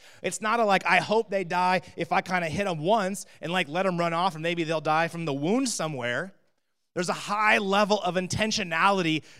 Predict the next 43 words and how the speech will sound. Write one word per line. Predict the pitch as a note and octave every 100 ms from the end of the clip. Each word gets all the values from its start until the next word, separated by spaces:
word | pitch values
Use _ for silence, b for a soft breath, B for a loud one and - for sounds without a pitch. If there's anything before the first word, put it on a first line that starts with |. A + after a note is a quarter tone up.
| -
that | F3
goes | E3+ F3+ E3+ F3+
on, | F#3 F3
and | D#3+ F3
we | G#3
went | D#3+ G3+ G#3+ - _ _
through | G3 F3
a |
plan | - G#3 A3+ A3 F3 C#3+ B
and | F3
made | F3+ F3+
every | F#3 G#3 G#3+ G#3
effort | F#3 F#3+ F#3 -
to | F#3
ensure | E3 D3+ - B3+ G3
that | F3+
those | G3 G3+
things | F#3+ F3
were | D3+
dead, | C3+ F3+ G3+ G#3+ G3+ B - B2+
dead, | F#3 G3 F3+ C3+
dead, | B2 G#3 F#3+
and | F3 F#3+
they | G3
were | F3
never | D#3+ G3 C4 A#3
coming | A3 G#3+ A3 G#3+ G3
back. | F#3 G3+ E3+ - - - _ _ _ _ _ _ _ _ _ _ _ _ _ _ _ _ _ _ _ _ _ _ _ _
They | D#3 A3
were | G#3 F#3+
absolutely | E3 G3+ G3 F#3+ F#3+ F3+ F3 D#3
destroyed. | D#3+ - - F#3 G3+ G3 D#3
And | G3
this | -
is | F#3+
what | F3
Paul | - F#3+ F#3
is | E3+
talking | - F#3+ G#3+ G#3
about | E3+ D#3+ D3
when | D#3
he |
says | C#3+ E3 D3+ C#3